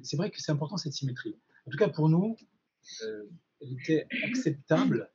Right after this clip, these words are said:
encore une fois, parce qu'elle ne fait pas du tout partie des références aujourd'hui architecturales.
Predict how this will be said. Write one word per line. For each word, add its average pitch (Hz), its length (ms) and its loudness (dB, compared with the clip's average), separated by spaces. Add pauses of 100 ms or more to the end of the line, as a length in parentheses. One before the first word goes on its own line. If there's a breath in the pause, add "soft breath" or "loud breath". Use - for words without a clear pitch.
(800)
encore - 80 -18
une 131 60 -10
fois, 190 100 -10
parce 156 120 -12
qu'elle 143 120 -2
ne 123 40 -2
fait 135 120 -4
pas 160 200 -2
du 139 120 -4
tout 156 120 -8
partie 180 460 -10 (360)
des 123 120 -6
références 139 540 -4 (120)
aujourd'hui 117 580 -6
architecturales. 113 560 -16